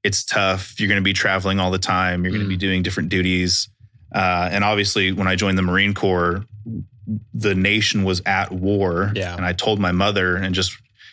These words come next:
Speaker 1: she broke down in tears after I told her that I had enlisted. You know, it was kind of this, this major fear of hers.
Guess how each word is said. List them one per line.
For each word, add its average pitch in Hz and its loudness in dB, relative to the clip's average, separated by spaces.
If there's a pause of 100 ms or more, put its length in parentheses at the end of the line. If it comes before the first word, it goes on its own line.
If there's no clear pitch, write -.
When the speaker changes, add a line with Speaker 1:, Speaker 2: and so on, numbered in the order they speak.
(160)
Speaker 1:
she - 2
broke 95 2
down 92 0
in 87 0
tears 95 0
after 87 0
I 87 0
told 92 0
her 92 0
that 87 0
I 87 0
had 87 -4 (100)
enlisted. 87 0
You 92 -2
know, 90 -2
it - -4
was 92 -2
kind 98 -2
of 92 -2
this, 90 0 (500)
this 107 0
major 110 2
fear 117 0
of 101 -2
hers. 92 0